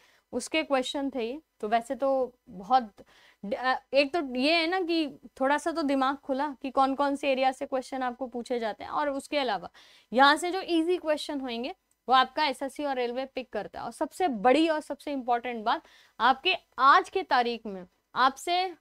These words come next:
कुछ भी पन्द्रह बीस दिन पहले आपके सरकमफ्रेंस में इसी तारीख में या जहां आप बैठे हो और जिस एग्जाम की आप तैयारी कर रहे हो ना, उसके सरकमफ्रेंस में जो भी एग्जाम हो रहे हैं,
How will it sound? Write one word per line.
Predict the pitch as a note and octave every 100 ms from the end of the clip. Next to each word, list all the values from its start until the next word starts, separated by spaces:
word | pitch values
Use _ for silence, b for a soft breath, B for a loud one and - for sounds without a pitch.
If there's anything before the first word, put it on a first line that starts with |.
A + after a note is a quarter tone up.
| -
कुछ | E4 E4
भी | G4
पन्द्रह | F4 D4+ D#4 D#4+
बीस | D4+ D4+
दिन | C4 D4+
पहले | C#4 C4 B3+
आपके | D4 C#4+ - D#4+
सरकमफ्रेंस | - C#4+ D4 E4 D#4 C#4+ C4 C4+ D4
में | C#4+
इसी | C4+ D4+
तारीख | C4 A#3 C4 C#4
में | B3+
या | C4
जहां | A#3 A3+ C#4
आप | B3
बैठे | A3+ A3+
हो | C4+
और | C4
जिस | A3+ C#4+
एग्जाम | D#4 A3+ A3+ A#3+
की | B3
आप | C4+ B3+
तैयारी | A#3+ A3+ B3+ B3+
कर | A#3
रहे | G3
हो | F#3
ना, | A3+ b b b _
उसके | C#4+ - F#4
सरकमफ्रेंस | - D#4+ D#4+ F#4+ F#4+ D4+ C#4+ C#4+
में | E4 D4+
जो | A3 D4+
भी | F4+
एग्जाम | A4 D#4 A#3 C#4 C#4
हो | A3 A#3+
रहे | B3+
हैं, | A#3+